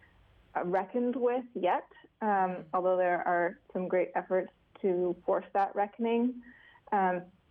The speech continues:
and for us, we had learned about a case in the Philippines, um, where that argument on behalf of future generations had worked in another context, um, and thought that it was a really powerful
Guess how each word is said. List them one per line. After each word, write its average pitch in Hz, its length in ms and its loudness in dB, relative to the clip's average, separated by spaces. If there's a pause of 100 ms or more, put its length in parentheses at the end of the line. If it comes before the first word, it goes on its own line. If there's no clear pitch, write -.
(580)
and 190 400 2 (960)
for 202 200 0
us, 196 160 2 (140)
we 190 160 -4
had 185 280 -2
learned 185 240 0
about 175 220 0
a - 40 -6
case 185 280 -4
in 226 80 -6
the - 140 -8
Philippines, 240 680 2 (160)
um, 185 360 0 (360)
where 190 180 2
that 185 200 0
argument 185 520 -4
on 185 100 0
behalf 190 220 0
of - 120 -20
future 370 260 0
generations 180 760 0 (380)
had 196 160 0
worked 185 320 2
in 180 60 -10
another 196 420 0
context, 190 580 -2 (520)
um, 185 360 2
and 190 120 2
thought 185 160 2
that 170 100 -2
it 165 60 0
was 175 120 -2
a 180 60 2
really 180 220 2
powerful 190 840 0